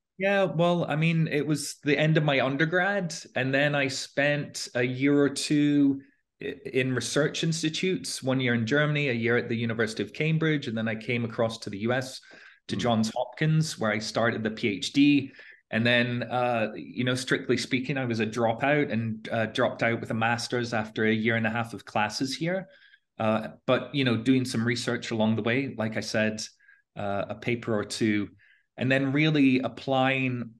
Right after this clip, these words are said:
Speaker 1: a lot of the same pattern recognition, uh, or M L techniques, but to things like interest rates and, and interest rate curves.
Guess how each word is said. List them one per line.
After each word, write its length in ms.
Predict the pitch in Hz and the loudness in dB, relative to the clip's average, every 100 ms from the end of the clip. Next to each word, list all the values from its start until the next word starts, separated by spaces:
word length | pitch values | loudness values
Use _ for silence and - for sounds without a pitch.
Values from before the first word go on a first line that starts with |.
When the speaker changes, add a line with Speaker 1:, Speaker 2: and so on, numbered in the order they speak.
| - | -2
Speaker 1:
a 60 | |
lot 220 | 127 135 | 2 2
of 80 | 131 | 2
the 80 | 127 | -2
same 480 | 127 143 131 131 131 | -2 -2 0 -2 -4
pattern 360 | - 160 156 | -2 0 0
recognition, 840 | 151 262 175 185 - 160 156 160 160 - | -2 0 0 0 0 2 2 2 -2 -6
uh, 280 | 123 120 110 | -6 -6 -2
or 180 | 120 | -2
M 160 | 123 139 | 0 0
L 380 | 139 131 127 - | 2 0 -2 -6
techniques, 680 | - 104 - 123 120 - - - - - _ - | -2 -2 0 -2 -2 -8 -12 -16 -20 -20 _ -2
but 180 | 123 - | -2 0
to 80 | |
things 400 | 131 - 135 139 | -4 -2 -4 -2
like 220 | 127 120 - | 0 0 0
interest 460 | 160 165 147 - 123 | 0 2 0 -2 0
rates 560 | 104 98 - - - - | 0 0 -6 -8 -8 -4
and, 580 | 110 107 104 104 95 - | 0 0 0 -4 -8 -6
and 400 | 107 104 110 - - | -6 -6 -8 -10 -4
interest 420 | 135 135 110 - | -2 -2 -4 0
rate 260 | 104 98 | -2 -2
curves. 500 | - 98 92 87 - | -2 0 0 -4 -12